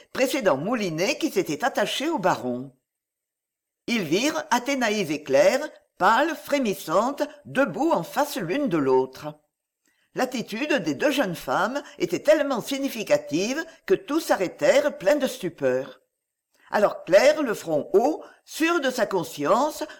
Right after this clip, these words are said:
forte des douleurs subies, s'avança au milieu du salon et, désignant Athénaïs d'un geste écrasant, « Duc,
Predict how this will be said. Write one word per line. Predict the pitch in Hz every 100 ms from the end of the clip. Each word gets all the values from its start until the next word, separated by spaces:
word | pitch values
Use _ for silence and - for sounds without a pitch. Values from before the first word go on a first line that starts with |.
| _
forte | - 330 330 262
des | 202
douleurs | 185 185 294
subies, | - 254 220 147 226 339 - _ _
s'avança | - 302 294 262 - 262
au | 160
milieu | 185 269 269
du | 202
salon | - 139 131 214 285 - _ -
et, | 247 285
désignant | 226 254 254 226 151
Athénaïs | 143 302 285 214 226 185
d'un | 151 143
geste | 139 240 -
écrasant, « | 143 - 180 139 165 247 403 - _ _ _ _ _ _ _ _ _ _ _ _ -
Duc, | 165 349 480 - -